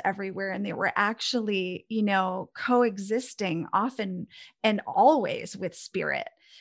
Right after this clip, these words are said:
right? That spirit will not actually interrupt your life without you asking for help, right? Oftentimes, we hear stories about people who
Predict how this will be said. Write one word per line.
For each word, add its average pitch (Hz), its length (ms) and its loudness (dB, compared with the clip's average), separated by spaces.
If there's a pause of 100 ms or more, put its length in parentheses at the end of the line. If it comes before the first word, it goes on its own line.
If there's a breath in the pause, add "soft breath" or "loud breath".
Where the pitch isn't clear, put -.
(140 soft breath)
right? 226 480 6
That 226 180 0
spirit 320 640 -2
will 240 180 4
not 220 580 6 (100)
actually 202 920 2 (480 soft breath)
interrupt 254 680 12
your 208 220 8
life 196 360 2
without 202 480 0
you 208 220 -4 (140)
asking 208 680 -4 (120)
for 220 160 0
help, 196 460 0 (640)
right? 233 280 6 (400)
Oftentimes, 220 1000 8 (240 loud breath)
we 226 180 10
hear 262 320 8
stories 240 520 8
about 185 300 -2
people 240 480 -6 (460 soft breath)
who 208 320 2